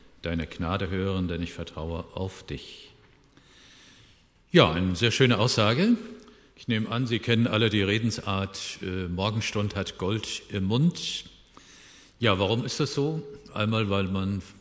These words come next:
morgens viele Dinge gut erledigen kann, wenn man rechtzeitig anfängt. Zum anderen ist der Morgen ja auch der Schlüssel des Tages. Da entscheiden sich schon so ein paar Dinge, die geschehen können oder sollen.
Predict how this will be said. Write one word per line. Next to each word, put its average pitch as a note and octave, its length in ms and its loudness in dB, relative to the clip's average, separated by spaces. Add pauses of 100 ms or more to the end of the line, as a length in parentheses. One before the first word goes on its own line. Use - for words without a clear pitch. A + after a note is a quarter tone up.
(160)
morgens A#2 680 0
viele A2+ 280 2
Dinge G#2 340 2 (140)
gut C3+ 220 -4
erledigen A2+ 420 2
kann, A#2+ 240 0
wenn G2 140 0
man G2 120 0
rechtzeitig F#2 520 -6
anfängt. B2 540 -4 (880)
Zum A2+ 240 0
anderen A#2 400 2
ist A2+ 220 -6
der G#2 60 2
Morgen G#2 460 2
ja F#2+ 160 2
auch F#2 240 -6
der F#2 140 -6
Schlüssel G#2+ 520 -6 (220)
des - 160 -14
Tages. G2+ 640 -4 (560)
Da F#2+ 80 -4
entscheiden G2 500 -2
sich G2 280 -4
schon G2 200 -2
so F#2 120 -4
ein F#2 180 -4
paar F#2+ 160 -4
Dinge, B2 420 0 (920)
die G#2 80 0
geschehen A2 480 2
können B2+ 360 0
oder F2+ 200 -2
sollen. G#2 500 0